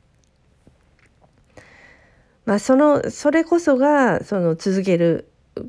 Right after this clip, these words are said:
続ける価値があるものかなと思います。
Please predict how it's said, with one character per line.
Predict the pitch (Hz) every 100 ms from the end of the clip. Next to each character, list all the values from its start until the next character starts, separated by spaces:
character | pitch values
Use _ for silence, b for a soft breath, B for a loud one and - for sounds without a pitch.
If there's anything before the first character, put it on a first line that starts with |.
| - - - - -
続 | - 202 220
け | 202 - 208 202 196 190
る | 180 262 254 -
価 | - 302
値 | - 185
が | 180
あ |
る | 170
も | 165
の | 143
か | 139 139
な | 160
と | 185
思 | 175 160
い | 156
ま | 190
す。 | -